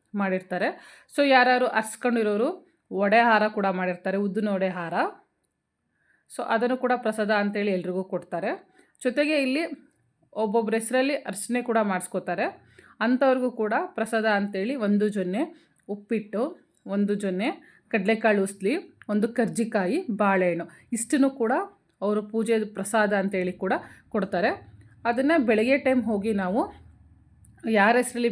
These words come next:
ಬೇಕು ಅನ್ನೋದನ್ನು ರಸೀದಿನ ಬರ್ಸ್ಕೊಂಡು ಹೋದ್ರೆ ಇಷ್ಟು ದುಡ್ಡು ಅಂತ ಕಟ್ಟಿ, so ಅವರು ಸಂಜೆ ಪೂಜೆ ಆದಮೇಲೆ ಎಲ್ರಿಗೂ ಪ್ರಸಾದನ ಕೊಡ್ತಾರೆ. ಕೆಲವರು ಅದೇ ಪ್ರಸಾದನ ತಿಂದು ಅವರ ಒಂದು ಉಪವಾಸನ ಬಿಡ್ತಾರೆ, ನಾನು ಕೂಡ ಹಾಗೆ ಮಾಡುವಂಥದ್ದು. ಇನ್ನು ಇಲ್ಲಿ ಕೊಡುವಂತಹ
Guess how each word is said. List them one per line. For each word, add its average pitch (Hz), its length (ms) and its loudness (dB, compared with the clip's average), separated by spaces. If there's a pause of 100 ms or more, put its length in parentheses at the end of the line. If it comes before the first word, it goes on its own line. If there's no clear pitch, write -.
ಬೇಕು 208 240 0
ಅನ್ನೋದನ್ನು 247 420 2 (380)
ರಸೀದಿನ 226 360 0 (120)
ಬರ್ಸ್ಕೊಂಡು 196 420 -4
ಹೋದ್ರೆ 170 220 -6 (400)
ಇಷ್ಟು 202 220 -6
ದುಡ್ಡು 190 280 -2
ಅಂತ 180 120 -4 (100)
ಕಟ್ಟಿ, 185 260 -4 (880)
so - 60 -4 (100)
ಅವರು 233 160 2
ಸಂಜೆ 262 380 2 (120)
ಪೂಜೆ 214 240 2
ಆದಮೇಲೆ 185 460 0 (140)
ಎಲ್ರಿಗೂ 208 400 2
ಪ್ರಸಾದನ 180 400 -4 (120)
ಕೊಡ್ತಾರೆ. 180 360 -4 (400)
ಕೆಲವರು 294 280 4
ಅದೇ 226 280 4
ಪ್ರಸಾದನ 240 500 0 (100)
ತಿಂದು 202 240 -2 (180)
ಅವರ 214 100 4 (140)
ಒಂದು 202 160 2
ಉಪವಾಸನ 196 520 -2
ಬಿಡ್ತಾರೆ, 175 340 -4 (360)
ನಾನು 220 300 0
ಕೂಡ 220 120 2 (100)
ಹಾಗೆ 185 220 0 (100)
ಮಾಡುವಂಥದ್ದು. 175 580 -6 (460)
ಇನ್ನು 247 280 0 (120)
ಇಲ್ಲಿ 240 140 -4
ಕೊಡುವಂತಹ 220 480 0